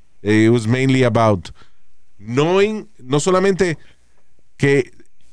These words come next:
lo-, los muchachos tuvieran en la cabeza, los niños tuvieran en la cabeza de que nadie los puede tocar ahí, sino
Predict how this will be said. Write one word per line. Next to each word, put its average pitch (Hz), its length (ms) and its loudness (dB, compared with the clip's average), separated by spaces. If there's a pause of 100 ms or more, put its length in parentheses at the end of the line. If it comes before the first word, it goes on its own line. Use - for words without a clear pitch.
(200)
lo-, 135 220 4
los 135 180 2
muchachos 135 340 0
tuvieran 151 320 4
en 147 80 2
la 139 80 2
cabeza, 127 320 2
los 110 120 2
niños 123 240 2
tuvieran 127 240 2
en 131 60 2
la 127 60 0
cabeza 120 260 2
de 110 80 0
que 104 120 0
nadie 120 300 2
los 117 100 0
puede 110 180 2
tocar 107 320 0
ahí, 127 180 2
sino 113 360 -2